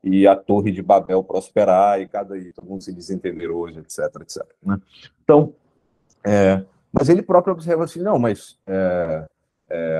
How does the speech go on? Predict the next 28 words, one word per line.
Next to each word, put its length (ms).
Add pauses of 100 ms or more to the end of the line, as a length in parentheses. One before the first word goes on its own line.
(120)
há 80
alguns 380
elementos 1040
ali 320
na 140
região 480
da 180
Índia 340
que 300
são 180
muito 200
recuados." 520
Então 200
ele 80
chega 240
a 20
especular 500
que 120
o 100
rio 200
Ganges 760 (320)
era 120
o 60
rio 340
que 140
cortava 580
o 60
paraíso, 720